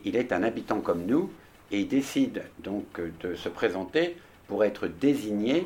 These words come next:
par nous, pour nous représenter. Et donc, il a quand même une capacité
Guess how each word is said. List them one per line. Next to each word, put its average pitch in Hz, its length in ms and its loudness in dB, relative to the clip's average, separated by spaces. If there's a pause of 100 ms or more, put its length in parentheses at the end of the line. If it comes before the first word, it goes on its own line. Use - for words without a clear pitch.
(100)
par 87 200 0
nous, 127 280 0 (300)
pour 127 160 2
nous 160 160 4
représenter. 107 720 2
Et 101 80 0
donc, 165 240 0
il 127 140 0
a 143 280 8
quand 95 120 -6
même 139 280 0 (400)
une 92 280 -4
capacité 117 800 2